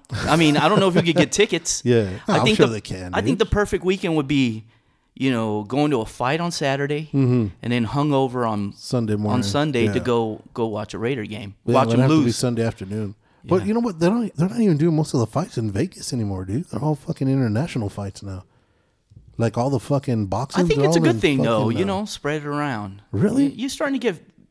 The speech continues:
Speaker 1: fights in Dallas, and then now, uh, well, how can you turn down the money in Saudi Arabia
Speaker 2: No,
Speaker 1: or
Speaker 2: I, you
Speaker 1: wherever
Speaker 2: see,
Speaker 1: you're
Speaker 2: I
Speaker 1: in
Speaker 2: agree with
Speaker 1: Dubai
Speaker 2: that.
Speaker 1: and all that? You
Speaker 2: Yeah,
Speaker 1: know?
Speaker 2: but
Speaker 1: Like,
Speaker 2: I mean,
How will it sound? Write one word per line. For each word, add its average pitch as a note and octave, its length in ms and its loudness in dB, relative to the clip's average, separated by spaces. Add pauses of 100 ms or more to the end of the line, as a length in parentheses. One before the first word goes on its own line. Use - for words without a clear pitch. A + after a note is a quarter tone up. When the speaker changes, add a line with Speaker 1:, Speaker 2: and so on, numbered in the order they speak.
Speaker 1:
fights C3 400 -6
in G2 180 -8
Dallas, G#2+ 640 -4
and G#2 120 -4
then G#2 240 -4
now, A2 340 -4
uh, G2+ 120 -6
well, E3+ 280 -4 (1000)
how - 160 -10
can G3 120 -8
you D3 80 -6
turn F3 220 -8
down E3+ 160 -4
the A#2+ 60 -2
money B2 420 -4
in F#2 260 -10
Saudi A#2 300 -8
Arabia G#2 380 -8
Speaker 2:
No, A#3 120 4
Speaker 1:
or E3 60 -2
Speaker 2:
I, F3 120 0
you - 60 -6
Speaker 1:
wherever D#3 180 -2
Speaker 2:
see, D#3+ 160 0
Speaker 1:
you're C#3 100 4
Speaker 2:
I F3 60 6
Speaker 1:
in G#2+ 100 0
Speaker 2:
agree C3+ 160 4
with A#2+ 120 4
Speaker 1:
Dubai A2 80 0
Speaker 2:
that. A2+ 280 0
Speaker 1:
and G2 140 -10
all A2 180 -14
that? G#2+ 260 -16
You F3+ 120 0
Speaker 2:
Yeah, B2 160 2
Speaker 1:
know? A2 60 0
Speaker 2:
but A2+ 140 0
Speaker 1:
Like, A#2+ 80 2
Speaker 2:
I A#2+ 40 0
mean, A2 440 0